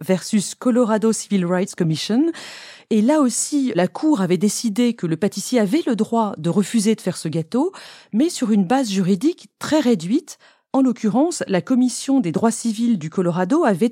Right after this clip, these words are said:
insulté le pâtissier en se moquant de sa religion. Et c'est sur ce fond-là uniquement que la Cour avait pris sa décision. On voit donc une continuité de décisions modérées sur ces questions de liberté religieuse versus droit des homosexuels.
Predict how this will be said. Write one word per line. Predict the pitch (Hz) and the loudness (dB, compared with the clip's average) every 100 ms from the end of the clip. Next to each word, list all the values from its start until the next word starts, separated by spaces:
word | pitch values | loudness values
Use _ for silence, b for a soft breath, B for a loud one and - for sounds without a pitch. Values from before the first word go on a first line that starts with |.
| - | 0
insulté | 254 - 277 226 - 254 | -2 0 -2 -2 0 0
le | 175 | 0
pâtissier | 180 - 175 - 240 277 | -2 -6 -10 -8 -2 -2
en | 202 | -2
se | 185 | 0
moquant | 180 208 233 | 2 2 0
de | 233 | 0
sa | 180 | 0
religion. | 170 160 175 170 143 | -2 -4 -4 -2 -2
Et | |
c'est | 139 175 | -2 -4
sur | - 311 - | -2 -4 -4
ce | - 240 | 0 -2
fond-là | - - 285 254 208 | -2 0 2 2 0
uniquement | 233 247 - - 220 294 B B B - | 0 0 0 -2 -2 -2 B B B -4
que | 185 | -2
la | 165 | -2
Cour | - 254 | 0 0
avait | 160 | 0
pris | - 220 | -2 -4
sa | 180 | -4
décision. | 160 - 156 143 - B B B B B B | -4 -8 -8 -8 -10 B B B B B B
On | 269 | 2
voit | 285 285 294 247 185 | 2 4 4 4 0
donc | 165 285 - | -2 -2 0
une | 208 - | -2 -2
continuité | 339 - 330 262 262 - 269 247 | -4 -2 0 0 0 0 0 0
de | 175 | 0
décisions | 170 208 247 196 226 | -2 -2 -2 -2 0
modérées | 214 247 240 240 240 269 | 2 2 2 0 2 0
sur | 262 - | -2 -6
ces | 180 | -6
questions | - 185 - - 226 220 B B B - | -4 -4 -6 0 0 0 B B B -14
de | 143 175 165 - | -6 -2 0 2
liberté | 196 226 226 - 220 | 2 2 2 2 2
religieuse | 202 185 165 185 202 147 | 2 0 0 2 2 4
versus | 180 - - 202 - | 0 -2 -2 -4 -4
droit | - 175 233 | -4 2 2
des | 214 165 | 2 0
homosexuels. | 165 165 160 - - 233 330 | 0 -2 -4 -8 -4 -2 0